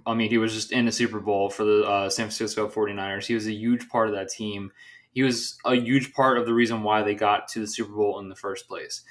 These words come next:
You know, I understand with Kyle Shanahan, they have running backs galore, and, you know, you can plug and, plug and play all the running backs. But, uh, I feel, you know, what he's asking for isn't necessarily a trade. I know it came off as he wanted a trade. I just think he wants fair compensation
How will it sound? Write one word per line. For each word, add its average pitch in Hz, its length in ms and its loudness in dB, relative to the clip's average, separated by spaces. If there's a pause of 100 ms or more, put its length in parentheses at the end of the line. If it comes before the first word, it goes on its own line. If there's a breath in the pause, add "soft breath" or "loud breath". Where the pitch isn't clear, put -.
(300 loud breath)
You 107 80 -6
know, 107 100 0
I 104 140 2
understand 107 480 -2
with 101 100 -8
Kyle 104 280 0
Shanahan, 101 640 -4
they 98 160 -6
have 101 600 -2 (240 soft breath)
running 113 300 2
backs 107 440 2
galore, 110 640 2
and, 104 220 -8
you 104 80 -6
know, 101 80 -6
you 107 120 -6
can 113 160 -8
plug 123 200 -2
and, 110 160 -6 (140)
plug 127 220 0
and 107 160 -6
play 117 500 0
all 101 140 -2
the 101 80 -4
running 98 300 -8
backs. 90 380 -10 (440 loud breath)
But, 113 200 2
uh, 101 300 0
I 113 80 0
feel, 165 580 -2
you 120 140 -2
know, 113 160 0
what 120 280 2
he's 127 180 0
asking 107 460 -2
for 107 280 2
isn't 113 300 -4
necessarily 107 640 -2
a 95 40 -4
trade. 101 360 -2
I 98 80 -4
know 104 180 -2
it 95 80 -4
came 104 260 -10
off 101 280 -4
as 95 180 -6
he 110 100 -8
wanted 98 300 -8
a 90 80 -12
trade. 98 340 -4
I 110 120 4
just 123 240 -2
think 113 160 -6
he 110 100 -12
wants 101 300 -6
fair 101 320 -2
compensation 101 880 -6